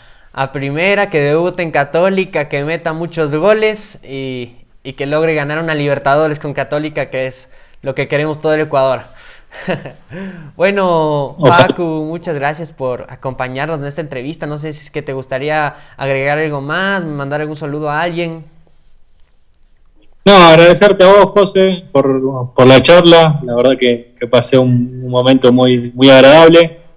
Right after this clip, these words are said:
Speaker 2: Eh, felicitarte por, por, por estas notas, por este trabajo que estás haciendo. Seguí dándole para adelante, si es lo, lo, lo que a vos te gusta. Y no, mandarle un saludo a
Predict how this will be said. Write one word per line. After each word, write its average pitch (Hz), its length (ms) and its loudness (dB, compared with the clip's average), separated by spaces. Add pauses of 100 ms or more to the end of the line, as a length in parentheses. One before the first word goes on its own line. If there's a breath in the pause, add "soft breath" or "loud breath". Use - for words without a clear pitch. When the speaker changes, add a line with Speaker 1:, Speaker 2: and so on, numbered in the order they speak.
(420)
Speaker 2:
Eh, 120 160 -10
felicitarte 135 800 4
por, 117 360 2 (720)
por, 113 680 -4 (240)
por 120 140 6
estas 120 300 4
notas, 151 440 6
por 117 280 0
este 123 220 0
trabajo 123 360 4
que 117 80 2
estás 113 160 2
haciendo. 135 800 4 (160)
Seguí 120 500 2
dándole 123 340 6
para 117 160 6
adelante, 143 680 6 (220)
si - 160 0
es 117 40 4
lo, 120 220 4
lo, 123 260 6
lo 120 220 6
que 123 80 2
a 127 80 8
vos 135 160 4
te 135 60 6
gusta. 175 560 4 (500)
Y 196 60 0
no, 202 420 2
mandarle 143 420 6
un 135 160 2
saludo 127 400 4
a 117 240 -8